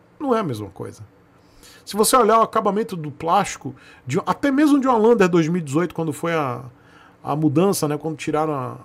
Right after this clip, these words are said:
a Teneré, até as Landers antigas. Olha o acabamento do plástico pra uma Lander atual. É vagabundo. É vagabundo. Hoje as motos da Yamaha quebram muito mais fácil do que antes.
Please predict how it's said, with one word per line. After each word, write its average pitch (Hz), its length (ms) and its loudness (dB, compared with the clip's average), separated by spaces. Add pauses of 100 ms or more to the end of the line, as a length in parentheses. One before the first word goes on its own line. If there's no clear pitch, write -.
(260)
a 120 80 -8
Teneré, 135 520 -2
até 392 220 -6
as 349 100 -4
Landers 320 440 4
antigas. 262 720 0 (300)
Olha 285 280 2
o 226 220 0
acabamento 202 460 0
do 180 80 -4
plástico 190 520 -4 (480)
pra 190 120 -2
uma 208 100 2
Lander 175 380 2
atual. 123 480 -4 (100)
É 185 80 -10
vagabundo. 185 720 -4 (800)
É 190 80 -6
vagabundo. 170 520 -6
Hoje 202 440 0
as 135 120 2
motos 139 280 -6
da 127 100 -4
Yamaha 156 320 -6 (460)
quebram 220 480 0
muito 208 420 -2
mais 196 340 -8
fácil 170 440 -4
do 165 100 -12
que - 140 -18
antes. 143 420 -14